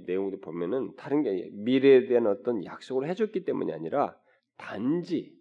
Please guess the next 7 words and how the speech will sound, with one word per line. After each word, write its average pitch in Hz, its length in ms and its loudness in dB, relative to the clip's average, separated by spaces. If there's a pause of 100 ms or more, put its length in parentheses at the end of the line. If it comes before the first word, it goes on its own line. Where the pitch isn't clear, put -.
하나님이 180 800 -2 (520)
심판의 220 1040 0
보좌에 143 600 0
영원히 180 440 6 (100)
앉으셨다는 202 960 -4
것. 196 200 -2 (1800)
예? 165 100 -8